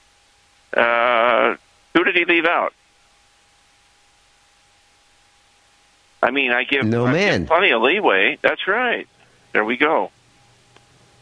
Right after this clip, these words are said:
Speaker 1: You
Speaker 2: You know, there, there, there are plenty, there are plenty of opinions. I got an email from Brett. He's, uh, our student who I'm helping with a s-, uh, solar system. And, uh, he said he was talking to a guy, and the guy said, "If you've got a length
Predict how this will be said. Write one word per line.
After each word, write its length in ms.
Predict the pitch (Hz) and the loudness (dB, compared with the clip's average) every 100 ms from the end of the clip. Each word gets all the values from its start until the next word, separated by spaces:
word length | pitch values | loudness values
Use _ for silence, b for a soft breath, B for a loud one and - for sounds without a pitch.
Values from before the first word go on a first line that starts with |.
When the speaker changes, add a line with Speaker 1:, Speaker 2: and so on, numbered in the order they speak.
| _ _ _ _ _ _ - B B B B | _ _ _ _ _ _ -20 B B B B
Speaker 1:
You 100 | 131 | 0
Speaker 2:
You 60 | 131 | 2
know, 180 | 147 139 | 2 2
there, 200 | 131 123 | 0 2
there, 260 | 107 110 - | 0 -2 -2
there 140 | 113 123 | -2 -2
are 40 | |
plenty, 440 | - 151 156 151 | -2 -2 0 -2
there 220 | 147 104 101 | -2 -2 -2
are 40 | |
plenty 360 | - 131 131 120 | 0 0 0 -2
of 180 | 92 | -4
opinions. 640 | - - 110 104 87 80 78 | -4 0 2 2 0 0 0
I 80 | 98 | 0
got 200 | 117 98 | 0 -2
an 80 | |
email 440 | 98 98 92 90 87 | 0 0 2 0 0
from 260 | - 80 | -2 -2
Brett. 300 | 82 95 90 - - | 0 -2 -2 -8 -4
He's, 360 | 98 90 87 92 | 0 2 2 0
uh, 80 | |
our 140 | 85 85 | 0 -2
student 380 | - 92 85 82 | 0 0 0 0
who 240 | 87 80 - B B B B | 2 0 -4 B B B B
I'm 120 | 85 | 0
helping 360 | 92 85 92 85 | 0 0 0 2
with 120 | 82 | 2
a 40 | |
s-, 200 | 82 - | 0 0
uh, 260 | 82 80 78 | 2 2 2
solar 280 | - 104 92 | 2 0 -2
system. 340 | - - 82 - _ _ _ - _ _ _ _ _ _ - - - - | -6 -8 -10 -14 _ _ _ -20 _ _ _ _ _ _ -20 -20 -6 0
And, 340 | 104 101 95 | 2 2 2
uh, 180 | 98 92 | 2 2
he 520 | - - - - - | -2 -14 -16 -16 -4
said 100 | - | -2
he 40 | 123 | 0
was 100 | 101 | 0
talking 240 | 123 113 | -2 0
to 40 | 104 | 0
a 60 | |
guy, 260 | 90 101 104 | 0 0 0
and 180 | 104 92 | 0 0
the 40 | |
guy 200 | 98 101 | 0 -2
said, 180 | 92 104 | -2 -2
"If 120 | 90 | 0
you've 140 | 113 98 | 0 2
got 280 | 110 104 | 0 0
a 160 | 95 95 | 2 2
length 420 | 95 104 104 - | 2 2 0 -4